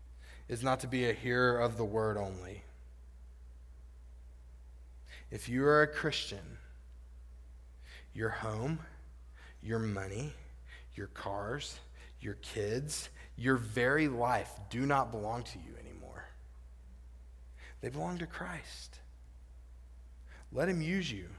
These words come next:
Let him use your stuff for kingdom pursuits.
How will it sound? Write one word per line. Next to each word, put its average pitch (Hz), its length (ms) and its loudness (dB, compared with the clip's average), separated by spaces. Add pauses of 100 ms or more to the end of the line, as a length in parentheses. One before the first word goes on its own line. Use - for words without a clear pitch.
(760)
Let 147 160 8
him 196 100 8
use 196 180 6
your 190 120 4
stuff 180 520 4 (260)
for 147 140 -2
kingdom 180 380 4
pursuits. 170 880 -2